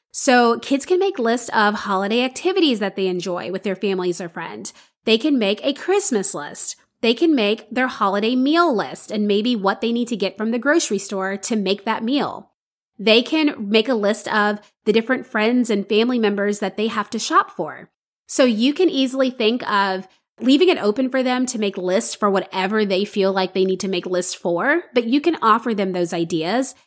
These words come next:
and allow them the process of practicing list building. The second genre is recipes.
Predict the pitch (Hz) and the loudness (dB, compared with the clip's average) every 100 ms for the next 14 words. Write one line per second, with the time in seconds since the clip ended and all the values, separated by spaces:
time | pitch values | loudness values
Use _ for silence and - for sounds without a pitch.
0 | _ - 214 196 196 202 190 180 208 233 | _ 2 4 4 2 0 2 2 2 2
1 | 240 254 285 202 180 196 185 190 - 185 | 2 0 0 0 0 -2 -4 -4 -4 -4
2 | 175 - - 170 - 196 175 170 214 - | -6 -8 -12 -10 -8 -6 -4 -4 -6 -10
3 | _ - 508 - - 120 160 170 - _ | _ -2 0 0 -4 -10 -12 -20 -20 _
4 | _ _ _ _ _ _ 254 262 - 302 | _ _ _ _ _ _ 0 0 2 0
5 | 480 415 226 196 202 208 220 214 220 220 | -2 0 4 4 2 0 -2 0 2 2
6 | 208 175 160 170 | -2 -6 -6 -8